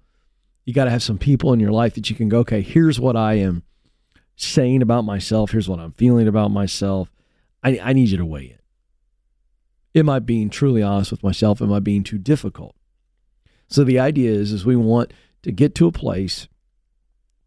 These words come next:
where we can be as objective as possible and then have other people surround us when we're not sure how objective we're being.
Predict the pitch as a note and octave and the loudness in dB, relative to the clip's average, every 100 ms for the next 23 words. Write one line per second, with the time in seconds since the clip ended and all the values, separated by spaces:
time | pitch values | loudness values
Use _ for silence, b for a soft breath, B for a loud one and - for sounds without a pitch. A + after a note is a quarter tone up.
0 | _ A#2 A2+ A#2+ A#2 A2+ G#2 - G#2 D#3 | _ -8 -2 0 2 0 -2 -4 2 2
1 | D3 D3 B2+ A#2+ A2+ A2+ _ _ _ _ | 2 2 2 2 0 -2 _ _ _ _
2 | _ _ _ _ _ _ _ _ _ _ | _ _ _ _ _ _ _ _ _ _
3 | _ _ _ _ _ A#2+ D#3 C3+ G2+ G#2 | _ _ _ _ _ 2 4 4 0 -4
4 | A#2 C#3 C#3 E3 D#3 - A2 F#2 - D#2+ | -2 -2 0 -2 -2 -4 -4 -4 -6 -8
5 | D#2+ F2 - _ _ _ _ C3 B2 A#2+ | -8 -10 -10 _ _ _ _ -2 0 0
6 | A#2+ A2 - C3+ C#3 C#3 A2 - A#2 A#2 | 0 -2 0 2 2 2 0 -2 0 0
7 | A#2 A2+ - A2 G#2+ G#2+ G2 - - D#3 | 2 0 0 2 4 2 0 -2 0 2
8 | A2+ G2 A#2 G2+ F2 F#2 F#2 E2+ E2+ F#2 | 2 0 0 0 -4 -6 -6 -6 -8 -6
9 | E2+ B1 | -8 -10